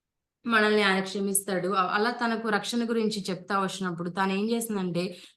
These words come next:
"అయితే నేను కూడా ఒప్పుకుంటాను" అని చెప్పింది. నాకు ఆ మాట విన్నప్పుడు చాలా సంతోషం అనిపించింది. అంటే నిజ-, అంటే మనము వేరే వాళ్ళు తనంతకు తనే ఇంట్రెస్ట్ చూపించి తను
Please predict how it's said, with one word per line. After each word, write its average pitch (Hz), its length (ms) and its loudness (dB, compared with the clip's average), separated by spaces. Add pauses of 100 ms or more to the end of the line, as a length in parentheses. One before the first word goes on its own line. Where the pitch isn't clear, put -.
"అయితే 262 240 0
నేను 254 280 4
కూడా 294 160 4
ఒప్పుకుంటాను" 233 680 0
అని 220 140 2
చెప్పింది. 180 600 -2 (200)
నాకు 220 140 0
ఆ 220 100 10
మాట 226 280 8
విన్నప్పుడు 254 440 -2
చాలా 220 440 4
సంతోషం 226 520 -6
అనిపించింది. 175 720 -8 (240)
అంటే 240 440 -6 (300)
నిజ-, 202 360 -2
అంటే 208 280 -2 (320)
మనము 190 600 0
వేరే 190 380 4
వాళ్ళు 262 280 4
తనంతకు 208 460 2
తనే 214 280 0
ఇంట్రెస్ట్ 226 520 -4
చూపించి 214 500 -4
తను 190 500 0